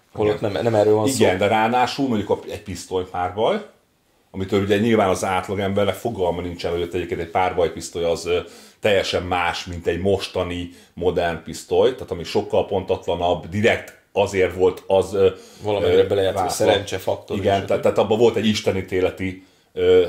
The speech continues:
Speaker 2: ö, ö, rész, eleve t-, ugye a távolság, ö, elég nagy volt, nem volt pontos a fegyver, tehát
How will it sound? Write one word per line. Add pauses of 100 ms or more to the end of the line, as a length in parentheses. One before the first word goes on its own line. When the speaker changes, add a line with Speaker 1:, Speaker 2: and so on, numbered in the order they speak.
(120)
Speaker 2:
ö, (180)
ö,
rész, (140)
eleve
t-,
ugye (960)
a
távolság, (840)
ö,
elég
nagy
volt, (400)
nem
volt
pontos
a
fegyver, (460)
tehát